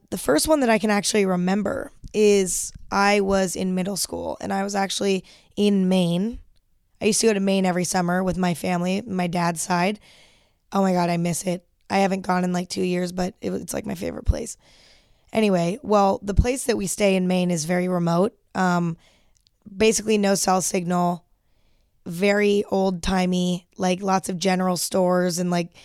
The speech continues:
you know, little beach shops and stuff, but, like, in an ice cream shop and, like, the closest grocery store is, like, thirty minutes away. It's, like, very remote,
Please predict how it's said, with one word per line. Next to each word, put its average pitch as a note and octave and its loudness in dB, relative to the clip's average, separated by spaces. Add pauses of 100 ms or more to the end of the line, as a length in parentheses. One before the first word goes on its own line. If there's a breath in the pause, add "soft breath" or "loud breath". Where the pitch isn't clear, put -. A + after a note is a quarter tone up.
(640 soft breath)
you - -2
know, F3+ 0
little F#3 0
beach E3+ -2
shops F3+ 2
and F#3+ 0
stuff, F#3 -2
but, F#3+ 0
like, F#3 -2
in F3+ -2
an F3+ -2
ice G3 0
cream F#3+ -4
shop F#3 0 (480 soft breath)
and, F#3+ -2
like, F#3 -2
the F3+ 0
closest F#3+ -2
grocery G3+ 0
store G3 0
is, F#3+ 0
like, F#3 -2
thirty F#3+ -2
minutes F#3 -2
away. F#3 0
It's, F3 -2
like, F#3 -6 (380 loud breath)
very A#3 4
remote, F#3 2